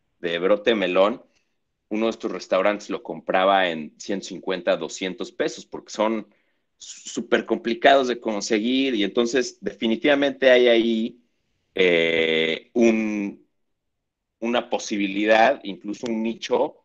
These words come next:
de hacer cosas interesantes con esto sin necesidad de tener que tener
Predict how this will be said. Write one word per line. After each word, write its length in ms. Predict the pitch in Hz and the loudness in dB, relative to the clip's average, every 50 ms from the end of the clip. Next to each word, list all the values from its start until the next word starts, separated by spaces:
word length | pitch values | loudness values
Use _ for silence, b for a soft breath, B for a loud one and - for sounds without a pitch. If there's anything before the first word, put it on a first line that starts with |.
| _ _ _ _ _ _ _ _ | _ _ _ _ _ _ _ _
de 280 | 90 87 87 85 85 | -2 0 2 2 2
hacer 300 | 82 - - 117 101 101 | 0 0 -4 -6 -6 -4
cosas 240 | - 107 107 - - | -8 -10 -10 -8 -14
interesantes 560 | 98 - - 87 85 85 - 104 98 101 - | -12 -8 -6 -6 -6 -6 -6 -8 -8 -8 -10
con 180 | _ 107 95 98 | _ -8 -4 -4
esto 480 | 104 101 - - 110 113 127 - _ _ _ _ _ _ | -4 -6 -4 -2 -2 -2 -2 -4 _ _ _ _ _ _
sin 240 | _ - 101 92 95 | _ -10 -8 -8 -6
necesidad 420 | 92 92 95 - 92 104 104 110 | -8 -10 -12 -8 0 2 4 4
de 100 | 117 110 | 4 2
tener 300 | - - 90 92 104 104 | 0 -4 -4 -4 -4 -4
que 80 | - 98 | -6 -10
tener 480 | - 87 87 90 95 101 95 87 - | -10 -8 -6 -4 -2 -2 -4 -4 -10